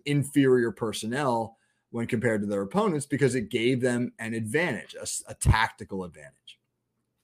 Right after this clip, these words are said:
But it was slow to make its way to the N F L. All right, why is that? Why,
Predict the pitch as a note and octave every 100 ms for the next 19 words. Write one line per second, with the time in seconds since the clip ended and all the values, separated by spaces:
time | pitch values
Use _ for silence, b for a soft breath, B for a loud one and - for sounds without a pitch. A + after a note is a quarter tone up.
0 | _ B B B - G3 F#3 - - D3+
1 | D#3+ F#3+ G3+ G#3 G3+ G3+ b - D3 C#3+
2 | C#3+ C#3+ C3 A#2+ A2 F2+ G2+ G2 - C#2
3 | - A2+ G#2+ G2+ A#2+ B2+ C#3 F#2+ F#2 -
4 | A2+ D3+ F3